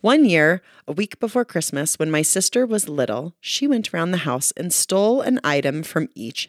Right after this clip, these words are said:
family member." She then wrapped them up and gave them to each of us on Christmas morning. When we opened them, she was so proud of herself and exclaimed, "Aren't you glad to have that back?" <laughs> When we explained that we were happy to have it all back,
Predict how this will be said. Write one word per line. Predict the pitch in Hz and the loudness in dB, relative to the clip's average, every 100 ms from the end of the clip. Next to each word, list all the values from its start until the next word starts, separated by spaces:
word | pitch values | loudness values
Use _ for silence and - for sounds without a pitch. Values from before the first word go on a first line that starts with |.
| _ | _
family | - 240 226 165 | -8 -2 0 -2
member." | - - - - _ _ - - | -4 -10 -14 -16 _ _ -20 -10
She | - 190 | -4 0
then | 233 294 | 2 4
wrapped | 214 - | 2 2
them | 294 | 2
up | 170 185 | 2 0
and | 170 147 | -4 0
gave | 156 196 | 2 2
them | 175 135 156 | 0 -2 -4
to | - | -6
each | 139 139 | -6 -4
of | 147 | -4
us | 135 - | -4 -4
on | 160 | -6
Christmas | - 131 - 165 | -6 -6 -6 -4
morning. | 302 330 151 107 - - - - | 0 2 0 -4 -12 -20 -20 -2
When | 185 | 2
we | 196 185 | 2 4
opened | 285 269 208 | 2 2 0
them, | 143 156 | 0 -2
she | - - 247 | -4 0 2
was | 156 - | 2 2
so | - 185 180 202 | 2 4 4 4
proud | 240 220 147 | 2 0 0
of | 139 - | 0 -2
herself | 143 135 127 - | -4 -2 -4 -4
and | 156 | -6
exclaimed, | 156 - 170 165 165 - | -4 -4 -2 -2 -2 -2
"Aren't | 302 - | 0 2
you | 392 | -2
glad | - 196 254 415 254 | 0 0 2 2 2
to | |
have | 214 285 381 | 2 2 4
that | 349 220 - | 0 0 -4
back?" | 196 381 539 494 - | 0 2 2 -2 -10
<laughs> | - 185 - - - - 220 | -12 -14 -14 -20 -18 -16 0
When | 294 269 | 4 4
we | 285 | 4
explained | 277 - 285 339 339 | 2 2 4 4 4
that | 233 | 4
we | 226 | 2
were | 226 190 | 4 2
happy | 175 320 403 220 | 4 2 2 2
to | 185 | 2
have | 185 175 | 2 0
it | |
all | 165 156 | 0 0
back, | 202 196 131 143 | 0 0 0 -2